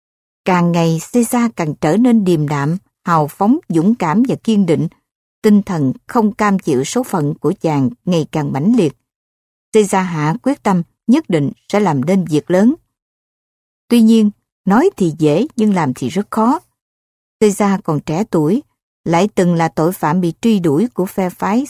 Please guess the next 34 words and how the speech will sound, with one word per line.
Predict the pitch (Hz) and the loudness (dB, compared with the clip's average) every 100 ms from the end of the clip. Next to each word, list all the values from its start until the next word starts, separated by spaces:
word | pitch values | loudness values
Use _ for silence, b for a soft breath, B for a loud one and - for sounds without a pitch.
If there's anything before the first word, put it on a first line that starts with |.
| - | -2
Sulla, | 196 180 180 175 - _ _ _ _ _ _ | -2 0 -4 -6 -10 _ _ _ _ _ _
bị | 165 165 | 2 2
liên | 190 247 233 | 4 2 2
lụy | 180 151 175 - | 2 0 -2 -2
bởi | 165 190 | 0 0
gia | 247 | 0
đình | 214 175 151 151 _ _ - | 0 0 0 -2 _ _ -6
và | 170 175 165 - | -2 0 -2 -4
các | 277 254 | -2 0
mối | 294 | 0
quan | - 226 202 | 2 0 0
hệ | 151 | -2
xã | 151 160 196 | -2 -2 0
hội. | 233 151 151 - _ _ _ _ | 0 0 -2 -4 _ _ _ _
Do | 202 196 | 0 0
đó, | 190 233 349 _ | 2 -2 -4 _
trong | 208 185 | -2 -2
chính | 165 240 320 | 0 -2 0
trường | 196 147 135 | 0 0 -2
cạnh | 143 143 | -4 -4
tranh | 196 180 | -4 -2
quyết | 294 330 | -2 0
liệt, | 185 156 _ _ _ _ - | 0 0 _ _ _ _ 0
Caesar | 233 208 220 214 | 0 0 -2 -2
muốn | 202 240 | 0 -2
trở | 254 160 196 | 0 -2 -2
thành | 247 165 143 | -2 -2 0
người | 151 | -2
xuất | 123 - 240 | -2 -4 -4
chúng, | 247 254 359 _ _ | 2 2 0 _ _
tài | 160 147 | -2 0
năng | 160 214 214 - _ | 0 0 0 -4 _
còn | 151 139 | -4 -4
khó | - 214 | 0 0